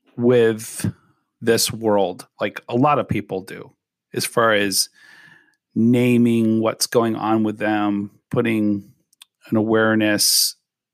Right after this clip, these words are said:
Do you, do you feel like that's irrelevant, is, is to, is to be able to have a language to discuss, like, where the anxiety is in the body, what the symptoms are? Do you feel like that's irrelevant, or is it relevant?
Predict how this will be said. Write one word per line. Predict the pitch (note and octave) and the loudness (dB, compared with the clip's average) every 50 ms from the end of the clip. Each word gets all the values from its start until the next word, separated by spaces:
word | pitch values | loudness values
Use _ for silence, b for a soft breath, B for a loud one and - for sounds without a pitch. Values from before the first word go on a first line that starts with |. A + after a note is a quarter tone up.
| _ _ _ _ _ _ _ _ A#2+ A#2 | _ _ _ _ _ _ _ _ -12 -6
Do | A#2 B2 | -4 -2
you, | B2 C#3+ E3+ F#3 F#3+ F#3 F3 E3+ - - _ _ _ _ _ _ _ | 2 4 4 4 4 2 0 -2 -4 -8 _ _ _ _ _ _ _
do | - C#3+ | -4 -2
you | D3+ | -2
feel | D3+ - - F3 E3+ | -2 0 2 4 4
like | D#3+ D3 C#3 C#3 _ - - - _ | 6 4 2 -2 _ -20 -20 -12 _
that's | - B2 B2+ - | 0 0 0 0
irrelevant, | - - - B2 B2 A#2+ A2+ A#2 A2 A2 A2+ A#2+ B2 B2 C3 C#3+ C#3+ C#3+ C#3 - - - - _ _ - - | -4 -6 -2 0 0 0 2 2 2 2 4 2 0 2 2 2 0 0 -2 -4 -12 -14 -18 _ _ -8 -4
is, | A#2+ A2+ G#2+ G#2 - - - - _ _ _ _ - | -2 -2 0 0 -2 -2 -4 -6 _ _ _ _ -8
is | - A#2 A2 - | -6 -6 -6 -6
to, | - - - _ _ _ _ _ _ _ _ _ _ _ _ _ _ _ _ _ _ _ _ _ _ _ - - | -8 -12 -14 _ _ _ _ _ _ _ _ _ _ _ _ _ _ _ _ _ _ _ _ _ _ _ -10 -8
is | - - - | -6 -6 -2
to | - D3+ | -2 0
be | C3 | 2
able | C3+ B2+ C3 | 2 2 2
to | A#2 | 2
have | B2 B2 | 2 0
a | A#2 | 0
language | A2+ A#2 A#2+ A#2+ A#2 A#2 B2+ B2+ B2+ C3 B2+ A#2+ - | -2 -2 -2 -2 -2 0 0 0 0 0 -2 -2 -8
to | - C3 | -10 -8
discuss, | A2+ G#2+ G2+ - - - - B2 A2+ A2+ G#2+ - - B B B B B B B B B B B | -8 -6 -6 -6 -8 -4 -2 -2 -2 -2 -2 -6 -10 B B B B B B B B B B B
like, | - A#2+ G#2+ - - _ | -6 -6 -6 -8 -18 _
where | - A#2+ A#2+ B2 | -4 -2 -2 0
the | B2 A#2+ | 0 -2
anxiety | A#2+ A#2 A#2+ A#2+ B2 A#2 A#2 A#2 A2+ A2+ A2+ | -2 -2 -2 -2 0 -2 0 -2 -2 -4 -4
is | A2+ A2+ A#2 | -6 -6 -6
in | A#2+ A#2 A2+ | -6 -6 -8
the | A2+ | -4
body, | A2+ D3+ D3+ D#3 D3 C#3 B2+ B2+ C3+ B B B B B B B B B | 0 2 2 2 2 0 -2 -4 -6 B B B B B B B B B
what | - B2+ - - | -4 -4 -4 -2
the | - | -2
symptoms | - - - D#3 D3+ - C#3 C3 B2+ | 0 2 2 0 2 2 2 2 4
are? | C#3 C3 B2+ B2 | 4 4 2 2
Do | B2+ B2+ | 0 -2
you | B2+ B2+ | -8 -8
feel | - - C#3+ C3+ | -6 -8 -8 -8
like | C#3 C#3+ - _ | -10 -14 -6 _
that's | B2 A#2 - - | -4 -4 -4 -6
irrelevant, | - B2+ C3 B2 A#2 A2+ A2 B2 D3 D3+ D#3+ F3 F3+ E3 C#3+ | -4 -2 -2 0 0 0 0 2 2 2 2 0 0 0 0
or | B2 B2 B2 | -2 0 0
is | B2 B2 | -2 -2
it | B2 A2 - | -2 -4 -4
relevant? | G#2+ A#2 B2 B2 A#2+ B2 A2+ G#2 G2 F2 - | -2 0 0 0 2 0 -2 -4 -4 -10 -10